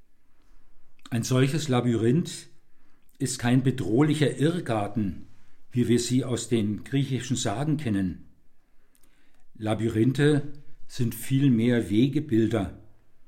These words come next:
die sicher zum Ziel führen. Und daher haben sie schon vom fünften Jahrhundert an Eingang gefunden in Kirchen und Klöstern.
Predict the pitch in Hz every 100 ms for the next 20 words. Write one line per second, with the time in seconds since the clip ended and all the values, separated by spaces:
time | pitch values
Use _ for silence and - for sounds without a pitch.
0 | - - 107 95 - 123 139 139 139 131
1 | 123 - 151 143 113 107 95 80 - -
2 | - - - - - - - - - -
3 | - - - 110 98 101 110 135 151 135
4 | 131 127 131 120 127 143 135 113 110 147
5 | 156 - 139 104 113 135 139 120 127 139
6 | 131 - - - 107 127 131 143 139 -
7 | 135 - 123 139 127 104 - 113 113 123
8 | - 135 135 135 - - - - - 120
9 | - 107 120 - 110 90